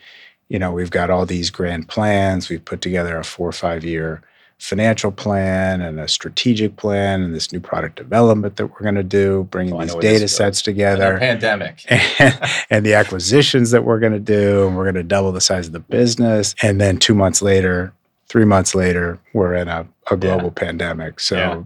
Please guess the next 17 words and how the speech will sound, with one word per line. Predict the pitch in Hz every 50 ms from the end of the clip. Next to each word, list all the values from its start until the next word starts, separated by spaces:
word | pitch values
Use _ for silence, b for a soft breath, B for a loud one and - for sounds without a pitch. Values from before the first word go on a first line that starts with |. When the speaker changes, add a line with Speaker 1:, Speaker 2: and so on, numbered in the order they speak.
| -
Speaker 1:
the | - 101
best | 95 113 104 - -
laid | 110 101 95 90 -
plans. | - 110 101 95 92 90 87 85 85 - - - B B B B B
Speaker 2:
Yeah. | 104 101 113 120 104
Speaker 1:
Um, | - 120 110 98 92 90 87 87 85 82 85 85 82 - _ _ _ _ _ - b b b b b b _ _ _ - - - 762 762 831 -
tell | 113 113 113
us | 107 - -
a |
little | 107 107 104 104
bit | 104 101
about | 98 92 98 101 98
what | 95 95 92
that | 98 98 98 95
was | 92 90 92
like | 98 92 92 -
for, | - - 90 85